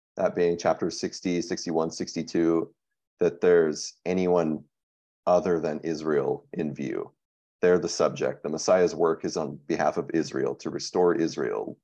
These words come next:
literally. Um, and that's what's explicitly given here. So I don't really see any reason to take it anywhere else,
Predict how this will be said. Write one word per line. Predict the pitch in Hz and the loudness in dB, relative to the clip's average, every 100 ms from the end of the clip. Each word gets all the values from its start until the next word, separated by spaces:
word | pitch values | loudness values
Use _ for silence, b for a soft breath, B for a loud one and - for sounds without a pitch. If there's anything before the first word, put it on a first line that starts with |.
| _ - | _ -4
literally. | 92 87 71 62 53 - _ _ _ _ _ _ _ _ - | 2 4 2 0 -6 -12 _ _ _ _ _ _ _ _ -2
Um, | 80 76 73 69 - _ _ _ - | 2 2 2 -2 -8 _ _ _ 0
and | 101 | 4
that's | 107 - | 4 4
what's | 90 - - | 0 0 -8
explicitly | - - 85 82 82 | -6 -2 -2 0 0
given | 80 78 76 | 0 -2 -2
here. | 80 76 71 _ _ _ _ - | 0 0 -2 _ _ _ _ -6
So | 87 | 2
I | 92 | 4
don't | 92 | 4
really | 95 | 2
see | 85 98 | 2 0
any | 90 | 0
reason | 87 85 | 0 -2
to | 82 | -2
take | 98 87 | -2 -2
it | - | -2
anywhere | 90 90 87 | -2 4 6
else, | 87 101 - - | 6 4 -2 -14